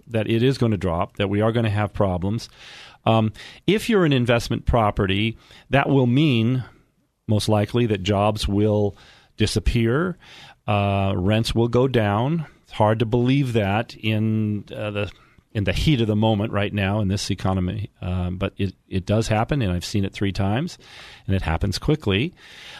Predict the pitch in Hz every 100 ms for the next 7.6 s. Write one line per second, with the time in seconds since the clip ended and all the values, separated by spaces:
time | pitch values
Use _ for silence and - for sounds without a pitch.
0 | - 127 127 - 139 143 139 - - 120
1 | 117 - 175 214 214 196 151 135 131 127
2 | 120 110 107 98 - - 87 90 - -
3 | _ _ - 120 120 120 120 117 - 117
4 | 110 107 - 117 110 107 - 143 165 -
5 | - - 156 135 - 110 - 110 - 123
6 | 107 107 113 117 104 98 - 143 - 92
7 | 98 101 - 104 104 -